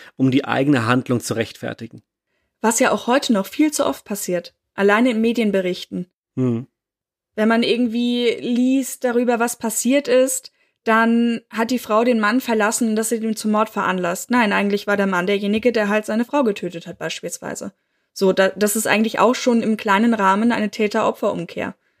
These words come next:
Speaker 1: Ja.
Speaker 2: Das heißt,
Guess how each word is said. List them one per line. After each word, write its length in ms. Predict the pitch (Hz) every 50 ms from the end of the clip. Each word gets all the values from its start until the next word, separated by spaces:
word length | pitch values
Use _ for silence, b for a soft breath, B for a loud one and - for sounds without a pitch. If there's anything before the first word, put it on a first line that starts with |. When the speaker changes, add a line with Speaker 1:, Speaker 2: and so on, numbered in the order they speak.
| _ _ _ _ _ _ _ _ _ _ _ _ _ _ _ -
Speaker 1:
Ja. 240 | 131 123 123 - - _ _ _ _ _ _ _ _ _ _ _ _ _ _ _ _ _ _ _ _ _ _ _ -
Speaker 2:
Das 180 | 214 208 -
heißt, 540 | 214 208 202 208 220 - - - - - -